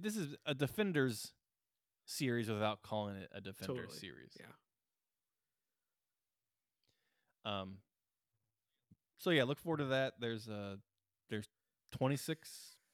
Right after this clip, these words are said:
Speaker 1: issues. We will not be covering all of
Speaker 2: It
Speaker 1: them.
Speaker 2: sounds, it sounds like it read well, though, without, like, having to read Spider-Man and all that other stuff, though, right?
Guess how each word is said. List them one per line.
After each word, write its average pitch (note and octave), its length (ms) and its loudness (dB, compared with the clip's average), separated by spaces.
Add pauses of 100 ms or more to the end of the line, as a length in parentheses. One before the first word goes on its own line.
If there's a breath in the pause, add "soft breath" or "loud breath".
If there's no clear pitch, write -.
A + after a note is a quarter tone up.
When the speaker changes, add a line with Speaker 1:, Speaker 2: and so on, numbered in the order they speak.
(960 soft breath)
Speaker 1:
issues. A3+ 560 2
We C3 120 0
will A#2 80 0
not B2 180 -2
be C3+ 80 -6
covering C3 320 -4
all B2 160 4
of E3 80 0
Speaker 2:
It G3+ 60 0
Speaker 1:
them. F3+ 100 4
Speaker 2:
sounds, A#3 580 0 (160)
it G3+ 160 -2
sounds B3 340 -4
like A#3 160 2
it G3+ 100 0
read E3 340 0
well, C#3+ 520 0
though, C3+ 440 -2
without, C3+ 500 -6
like, C3+ 340 -8 (680)
having C#3 540 -6
to - 120 -8
read C3+ 460 -4 (960)
Spider-Man C3 1000 -4
and B2 220 -12
all C3+ 180 -6
that B2 160 -6
other D3+ 160 -6
stuff, - 300 -10
though, B2 140 -8
right? B2+ 320 -10